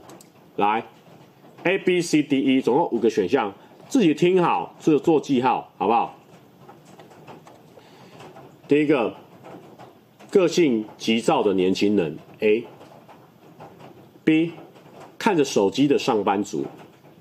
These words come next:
B。C，不断讲话的女生；猪，住在附近的居民；一，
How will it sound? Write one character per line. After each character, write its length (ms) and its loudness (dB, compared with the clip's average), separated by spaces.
B。 200 0
C， 420 0
不 140 2
断 340 0
讲 240 -4
话 220 0
的 140 0
女 140 -2
生； 260 0
猪， 320 0
住 140 2
在 160 2
附 220 2
近 160 2
的 100 4
居 200 0
民； 260 0
一， 260 0